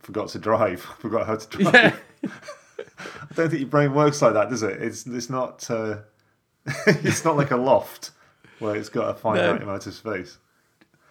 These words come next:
Speaker 2: It does sort of feel like that sometimes.
Speaker 1: Yeah, it
Speaker 2: So I
Speaker 1: does,
Speaker 2: do,
Speaker 1: yeah,
Speaker 2: I sort
Speaker 1: yeah.
Speaker 2: of sympath-, I empathise with him there. But, uh, Marge does point out that in that instance it was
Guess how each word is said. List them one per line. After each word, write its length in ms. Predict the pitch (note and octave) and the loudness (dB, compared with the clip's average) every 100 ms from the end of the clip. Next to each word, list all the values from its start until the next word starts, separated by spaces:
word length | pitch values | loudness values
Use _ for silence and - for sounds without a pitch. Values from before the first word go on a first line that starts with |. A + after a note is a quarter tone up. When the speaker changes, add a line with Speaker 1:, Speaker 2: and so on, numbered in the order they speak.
| - | -8
Speaker 2:
It 100 | F#3+ | 0
does 200 | A#3 A3+ | 0 0
sort 140 | A#3+ | -2
of 80 | G#3 | 0
feel 160 | G#3+ G#3 | 0 2
like 160 | D3+ | 0
that 120 | A#2+ A#2 | -2 -8
sometimes. 440 | C#3 B2 A#2+ A2+ | -10 -10 -10 -6
Speaker 1:
Yeah, 60 | A2 | -4
it 20 | |
Speaker 2:
So 80 | F#2+ | -2
I 20 | G2+ | -2
Speaker 1:
does, 80 | |
Speaker 2:
do, 160 | F#3 E3 | -2 -4
Speaker 1:
yeah, 80 | E3 | -6
Speaker 2:
I 40 | |
sort 200 | C#3 F#3 | -6 -8
Speaker 1:
yeah. 40 | - | -8
Speaker 2:
of 60 | |
sympath-, 320 | - D#3 - - | -8 -10 -14 -8
I 120 | D3 E3 | -6 -6
empathise 400 | C#3+ D3+ B2+ B2+ | -8 -8 -8 -8
with 80 | |
him 140 | B2 B2 | -12 -10
there. 200 | A#2 A2 | -8 -6
But, 320 | C3+ B2+ - | -8 -8 -4
uh, 200 | C#3+ C3 | -2 -2
Marge 260 | D#3 F3 - | -4 -4 -2
does 160 | E3+ | -4
point 240 | E3 E3 A#2+ | -4 -8 -2
out 160 | C#3+ C3+ | -2 0
that 120 | C3+ | -2
in 120 | C#3 | -2
that 160 | D#3 C#3+ | -4 -4
instance 380 | C3 - A2+ | -8 -10 -12
it 80 | - | -12
was 340 | C3+ A2+ - | -12 -12 -18